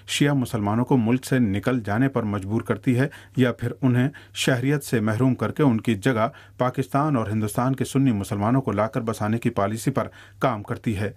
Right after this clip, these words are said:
یہ وہ سارے اقدامات ہیں جن سے پتہ چلتا ہے کہ مخالفین کی آواز کو دبانے کے لیے بحرینی حکومت اسرائیل سے مدد لے رہی ہے۔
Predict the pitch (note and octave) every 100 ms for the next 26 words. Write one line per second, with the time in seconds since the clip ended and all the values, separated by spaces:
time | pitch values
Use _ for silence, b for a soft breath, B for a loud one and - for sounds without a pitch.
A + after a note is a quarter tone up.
0 | b b b B2+ C#3+ B2+ C#3+ C#3 B2 A#2+
1 | G#2+ G#2+ G#2+ B2+ C#3 C#3 A#2 G#2+ C3 G#2
2 | G#2+ G#2+ G2 A2+ B2+ C3+ A2 G2 G#2 G2+
3 | B2+ B2+ A#2+ A#2+ G2+ A2+ B2+ A#2 F#2+ G2
4 | C3+ C#3 A2+ C3 - B B - C3 B2+
5 | D#3+ D#3 A#2 A#2 C3+ B2+ G#2 G#2+ A2 C3
6 | B2 G#2+ A2+ G2 G#2 A2 A2+ G#2 A2 A2